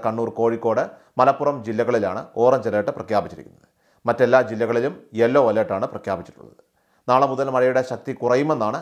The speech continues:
കാലാവസ്ഥാ നിരീക്ഷണ കേന്ദ്രത്തിൻ്റെ വിലയിരുത്തൽ. അതേസമയം അപകടകരമായിട്ടുള്ള നിലയിൽ ജലനിരപ്പ് ഉയരുന്നതിനെ തുടർന്ന് സംസ്ഥാനത്തെ പന്ത്രണ്ട് ഡാമുകളിൽ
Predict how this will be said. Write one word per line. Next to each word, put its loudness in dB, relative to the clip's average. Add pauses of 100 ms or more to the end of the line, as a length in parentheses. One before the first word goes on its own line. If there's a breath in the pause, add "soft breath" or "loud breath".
(140)
കാലാവസ്ഥാ 0 (320)
നിരീക്ഷണ -8
കേന്ദ്രത്തിൻ്റെ -6
വിലയിരുത്തൽ. -10 (480 soft breath)
അതേസമയം 2 (360 soft breath)
അപകടകരമായിട്ടുള്ള 2
നിലയിൽ 0 (180)
ജലനിരപ്പ് 0 (120)
ഉയരുന്നതിനെ -4
തുടർന്ന് -10
സംസ്ഥാനത്തെ -2
പന്ത്രണ്ട് -2 (100)
ഡാമുകളിൽ -2